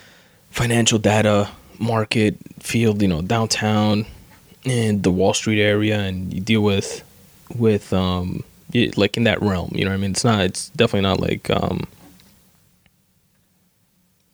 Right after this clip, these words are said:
like the movie Wall Street and, like, a stockbroker or something like that. Uh, but we, we were within that, the orbit of that world, you know what I mean?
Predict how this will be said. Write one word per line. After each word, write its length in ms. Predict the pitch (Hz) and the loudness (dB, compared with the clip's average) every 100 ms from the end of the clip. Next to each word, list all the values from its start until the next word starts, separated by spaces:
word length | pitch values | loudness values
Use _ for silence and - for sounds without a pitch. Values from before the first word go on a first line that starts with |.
| _ _ _ _ - | _ _ _ _ -4
like 140 | 110 | -2
the 80 | 107 | 0
movie 280 | 107 107 95 | 0 2 0
Wall 240 | 95 90 | 0 -2
Street 360 | - 92 90 82 | -2 0 -2 -2
and, 320 | 80 73 - - | -8 -10 -10 -6
like, 220 | 80 76 | -6 -6
a 220 | 69 50 | -6 -6
stockbroker 600 | - 82 - - 80 95 | -2 0 0 0 2 0
or 60 | - | 0
something 260 | - - | 0 0
like 100 | - | -2
that. 200 | - - - - - - - - | -2 -2 -6 -14 -20 -20 -20 -6
Uh, 140 | - 101 | 0 2
but 140 | 98 | 2
we, 360 | 98 98 92 - | 2 0 0 -2
we 400 | 113 104 98 92 - - _ - - - - | 0 2 2 -2 -8 -20 _ -20 -20 -14 -4
were 200 | 120 110 | 2 2
within 300 | 110 113 120 | 2 2 2
that, 200 | 113 - - | 2 0 -2
the 240 | 117 110 | 0 2
orbit 420 | - 110 - - - | 2 2 2 0 0
of 120 | 120 | 0
that 140 | 85 | 2
world, 260 | 78 65 - | 0 -2 -4
you 60 | 95 | -2
know 80 | 101 | -2
what 80 | |
I 20 | 95 | 0
mean? 220 | 104 | -2